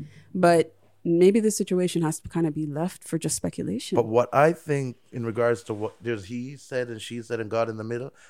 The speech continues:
Speaker 2: I always say the truth is in the middle.
Speaker 1: Mm-hmm.
Speaker 2: So a, a little bit of everything has been going on. It doesn't have to be,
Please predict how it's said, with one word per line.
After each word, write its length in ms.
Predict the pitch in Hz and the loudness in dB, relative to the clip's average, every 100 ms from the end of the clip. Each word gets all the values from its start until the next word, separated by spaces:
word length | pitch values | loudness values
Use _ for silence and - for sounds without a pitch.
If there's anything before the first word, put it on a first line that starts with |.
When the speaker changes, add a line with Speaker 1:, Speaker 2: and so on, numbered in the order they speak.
| _ _ _ | _ _ _
Speaker 2:
I 220 | 127 165 | 4 4
always 440 | 180 160 135 120 104 | 2 0 0 -2 -4
say 380 | 120 107 104 - _ _ _ | -4 -4 -6 -14 _ _ _
the 80 | 123 | -10
truth 480 | - - 175 185 - | -8 -8 -8 -8 -8
is 140 | 113 | -8
in 120 | 104 92 | -8 -10
the 60 | |
middle. 380 | 90 90 - - _ _ _ _ | -10 -10 -12 -20 _ _ _ _
Speaker 1:
Mm-hmm. 300 | 208 190 156 - _ _ _ _ | 0 0 -2 -6 _ _ _ _
Speaker 2:
So 340 | - 147 131 - | -4 0 0 0
a, 240 | 123 123 - | -2 -2 -2
a 80 | 123 | -2
little 260 | 131 175 | 0 -2
bit 240 | 160 156 151 | -2 -2 -2
of 220 | 143 - - | -4 -6 -2
everything 840 | 135 139 131 - 104 95 87 87 - _ - _ _ _ | 0 0 -6 -8 -8 -6 -8 -14 -20 _ -20 _ _ _
has 220 | 117 123 | -4 -4
been 180 | 113 117 | -2 -4
going 280 | 113 123 117 | 0 0 0
on. 220 | 123 110 | -2 -2
It 100 | 101 | -2
doesn't 280 | 135 156 175 | -2 -2 -4
have 320 | 160 170 165 | -2 -2 -4
to 100 | - | -10
be, 500 | 123 120 127 113 87 | -6 -2 -2 -2 -6